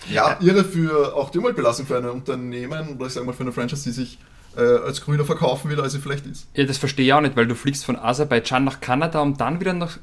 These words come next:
Speaker 2: Großbritannien zu fliegen.
Speaker 1: Also wir haben diese
Speaker 2: Ja.
Speaker 1: Organisation, diese Logistik hinter dem Rennkalender. Ich glaub, dass da auch das Verschieben und so weiter, ist bei dreiundzwanzig Rennen einfach, glaub ich, eine Mammutaufgabe,
Speaker 2: Mhm.
Speaker 1: dass du jedes, äh, die Wochenenden muss natürlich auch vom,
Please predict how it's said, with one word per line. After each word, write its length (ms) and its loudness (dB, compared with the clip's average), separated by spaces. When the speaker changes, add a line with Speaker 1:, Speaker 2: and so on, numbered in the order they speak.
Speaker 2:
Großbritannien 680 -2
zu 120 -8
fliegen. 400 -6
Speaker 1:
Also 240 4
wir 120 6
haben 100 6
diese 260 2
Speaker 2:
Ja. 260 2
Speaker 1:
Organisation, 520 0
diese 140 -2
Logistik 460 -6
hinter 260 -6
dem 140 0
Rennkalender. 680 -2
Ich 80 -20
glaub, 240 0
dass 160 -2
da 320 0
auch 180 -6
das 120 -10
Verschieben 460 -6
und 100 -4
so 140 -8
weiter, 380 -4
ist 80 -20
bei 80 -2
dreiundzwanzig 480 0
Rennen 140 0
einfach, 200 -6
glaub 140 -4
ich, 100 -8
eine 80 -6
Mammutaufgabe, 840 -2
Speaker 2:
Mhm. 180 0
Speaker 1:
dass 140 -6
du 80 -6
jedes, 420 -2
äh, 180 -2
die 120 -8
Wochenenden 400 -4
muss 160 -8
natürlich 340 -8
auch 260 4
vom, 280 -6